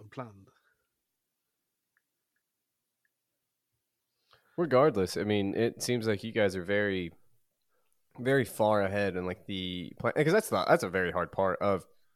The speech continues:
Speaker 2: you know, having shows, is just planning ahead. Like, "Hey, what are we gonna do this week?"
Speaker 1: Yeah.
Speaker 2: And stuff
Speaker 1: Turns
Speaker 2: like
Speaker 1: out
Speaker 2: that.
Speaker 1: guys have a lot of problems. Um,
Speaker 2: Yes. <laughs>
Speaker 1: <laughs> parental alienation is another one we've got coming up, which is,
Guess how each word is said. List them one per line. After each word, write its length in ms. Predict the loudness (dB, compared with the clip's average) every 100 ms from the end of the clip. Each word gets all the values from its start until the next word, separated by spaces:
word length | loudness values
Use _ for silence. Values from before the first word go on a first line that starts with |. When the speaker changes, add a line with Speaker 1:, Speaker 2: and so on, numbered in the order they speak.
| _
Speaker 2:
you 160 | -6
know, 220 | -2 -2 -2
having 260 | -2 -4
shows, 280 | -2 -2 -2
is 60 | -4
just 160 | -14
planning 360 | -2 2 2 0
ahead. 240 | 0 0
Like, 140 | -2 -4
"Hey, 120 | -2
what 160 | -2 -2
are 20 |
we 80 | -2
gonna 160 | -2 -2
do 140 | -2
this 240 | -4 -6
week?" 180 | -10 -16 -18 _ _
Speaker 1:
Yeah. 160 | -16 -14 -12 -10
Speaker 2:
And 80 | -2
stuff 140 | 0
Speaker 1:
Turns 200 | 2 2
Speaker 2:
like 80 | 2
Speaker 1:
out 140 | 0
Speaker 2:
that. 20 | 0
Speaker 1:
guys 240 | 0 0
have 180 | -4 -4
a 80 | -4
lot 360 | -4 -6 -8
of 80 | -8
problems. 580 | -8 -8 -10 -14 -16 -20 _ _ _ _ _ _ _ -6
Um, 400 | -4 -4 -4 -2
Speaker 2:
Yes. 380 | -2 -2 -6 -14 -18 -8
<laughs> 500 | -4 0 0 0 -2 -4 -12 -16
Speaker 1:
<laughs> 580 | -16 -18 -20 -20 -20 _
parental 800 | 0 2 2 0 0 2 4 2 2
alienation 680 | 0 2 0 -2 -4 -8 -8
is 180 | -8 -6
another 380 | -4 -2 -2
one 180 | -4 -6
we've 140 | -8 -10
got 160 | -12 -12 _ -20 -18
coming 220 | -12 -8
up, 180 | -8 -10 _ -10
which 300 | -8 -8 -8
is, 600 | -6 -6 -8 -8 -10